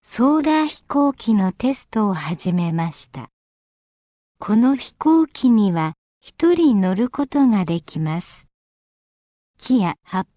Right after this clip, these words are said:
泡スチロールなどで作っていて、重さは八十三キロぐらい、長さは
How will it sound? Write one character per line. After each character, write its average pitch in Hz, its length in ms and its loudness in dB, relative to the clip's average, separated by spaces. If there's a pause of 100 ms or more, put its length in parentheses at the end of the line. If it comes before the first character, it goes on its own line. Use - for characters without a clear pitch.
泡 302 240 2
ス - 120 -10
チ - 220 -4
ロ 302 220 2
ー 294 40 2
ル 233 140 2
な 220 180 4
ど 214 180 0
で 170 220 -2
作 - 260 -4
っ 294 40 -2
て - 340 -2
い 202 120 2
て、 - 340 -6 (420)
重 202 300 2
さ 226 300 -2
は 185 180 -2 (160)
八 285 400 -2
十 285 300 2
三 269 360 2
キ 302 200 -2
ロ 311 200 4
ぐ 277 160 2
ら 190 200 0
い、 139 120 -6 (420)
長 302 340 2
さ 190 240 -4
は 165 180 -2